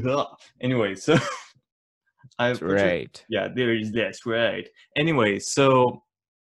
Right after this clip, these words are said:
Speaker 1: yeah, that, and eventually, hallelujah, <laughs> I finally managed to download Minecraft.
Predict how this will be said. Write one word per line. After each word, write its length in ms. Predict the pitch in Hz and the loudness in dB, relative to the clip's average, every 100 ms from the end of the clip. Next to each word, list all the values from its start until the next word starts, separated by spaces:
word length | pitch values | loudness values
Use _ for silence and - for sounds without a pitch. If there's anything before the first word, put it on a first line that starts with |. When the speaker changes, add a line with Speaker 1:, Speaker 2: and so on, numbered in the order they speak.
| _ _ _ - | _ _ _ -4
Speaker 1:
yeah, 340 | 127 123 98 95 - | 0 2 0 -4 -4
that, 240 | 123 - _ _ _ - | -4 -4 _ _ _ 0
and 340 | 135 131 123 | 4 4 2
eventually, 760 | 120 113 160 160 123 110 101 95 | -2 0 0 0 -4 -2 -2 -4
hallelujah, 800 | - 117 139 139 135 127 107 107 117 - | -8 -6 -4 -2 0 0 0 0 0 0
<laughs> 0 | 180 - | -2 0
I 400 | 123 127 123 120 - | 2 2 2 -2 -8
finally 420 | 113 117 120 139 151 | -6 -6 -6 -8 -10
managed 460 | 101 101 117 - | -10 -10 -10 -12
to 60 | 139 | -10
download 460 | 117 101 101 131 156 | -8 -8 -8 -10 -8
Minecraft. 500 | 220 269 - - | -10 -6 -6 -6